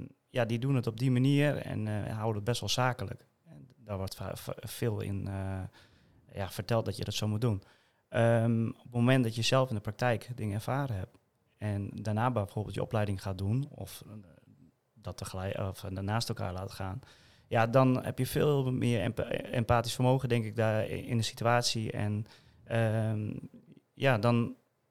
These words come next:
dan kijk je dus niet alleen, eh, eh, naar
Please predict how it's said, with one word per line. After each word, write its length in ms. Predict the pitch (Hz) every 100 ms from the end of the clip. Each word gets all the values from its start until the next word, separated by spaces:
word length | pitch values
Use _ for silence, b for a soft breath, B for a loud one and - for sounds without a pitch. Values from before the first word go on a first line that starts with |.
| _ _ _ _ _ _
dan 180 | 127
kijk 240 | 113 139 135
je 80 | 120
dus 120 | 120
niet 220 | 131 127
alleen, 440 | 113 113 113 110
eh, 420 | 104 104 104 101 98
eh, 600 | - 98 50 50 - - - _ _ _
naar 360 | 117 110 110